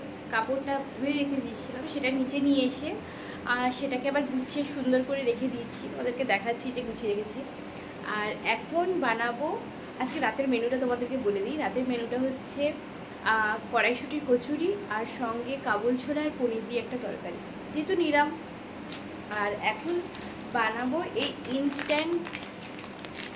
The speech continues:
সিমাইটা। তো এই সিমাইটা কিন্তু পুরো রেডিমেড, মানে just, আহ, তুমি দুধে ঢালো, হয়ে যাবে। আর কিচ্ছু করতে হবে না। এর সঙ্গে কাজু, কিশমিশ, আলমন্ডস সব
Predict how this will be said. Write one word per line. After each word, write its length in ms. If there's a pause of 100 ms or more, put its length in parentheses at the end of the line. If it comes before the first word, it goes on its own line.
(2000)
সিমাইটা। 400 (580)
তো 240 (120)
এই 180
সিমাইটা 400
কিন্তু 260
পুরো 140
রেডিমেড, 440
মানে 200
just, 300
আহ, 320
তুমি 200
দুধে 280 (100)
ঢালো, 360 (440)
হয়ে 120
যাবে। 200
আর 200
কিচ্ছু 360
করতে 200
হবে 100
না। 60
এর 180
সঙ্গে 300
কাজু, 320 (140)
কিশমিশ, 540
আলমন্ডস 640 (560)
সব 140